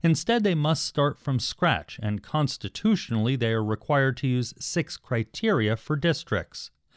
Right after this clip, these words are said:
Colleen Mathis, the chair of the last commission, says those requirements include two that are federally mandated: compliance with the Federal Voting Rights Act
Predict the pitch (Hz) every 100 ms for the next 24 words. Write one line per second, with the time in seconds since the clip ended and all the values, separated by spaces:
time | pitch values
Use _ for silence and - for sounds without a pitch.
0 | - - - - 190 185 151 110 92 104
1 | - - - 117 - - 175 113 101 90
2 | 95 85 120 156 - - 90 90 - 120
3 | - - - - 170 120 156 247 214 196
4 | - 135 135 139 135 147 143 - - 151
5 | 139 127 - 214 139 131 135 135 127 -
6 | 107 98 110 143 143 143 139 104 87 85
7 | - _ _ - 101 85 87 90 113 -
8 | 135 139 127 139 127 123 113 117 107 92
9 | 110 180 - 95 90 120